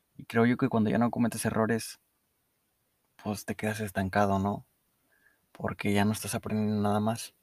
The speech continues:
En el skate, en el skateboarding, al principio es muy difícil, es demasiado difícil hasta subirte a la tabla, hacer un truco y saltar.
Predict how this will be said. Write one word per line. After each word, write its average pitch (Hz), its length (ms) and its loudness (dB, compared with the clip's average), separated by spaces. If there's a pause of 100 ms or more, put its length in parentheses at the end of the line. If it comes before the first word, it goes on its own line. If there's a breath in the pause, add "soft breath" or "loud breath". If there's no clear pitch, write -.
(1200 loud breath)
En 123 120 8
el 117 160 10
skate, 147 460 6
en 123 80 4
el 110 160 6
skateboarding, 123 720 4 (260)
al 110 160 2
principio 113 720 -2 (1500)
es - 260 2
muy 117 180 6
difícil, 131 640 6
es 117 160 2
demasiado 127 420 8
difícil 120 520 2
hasta - 240 -6
subirte 110 400 -2
a 110 40 2
la 107 80 4
tabla, - 380 8 (880)
hacer 113 300 -2
un 113 100 4
truco 110 280 -2
y 107 40 0
saltar. 104 460 0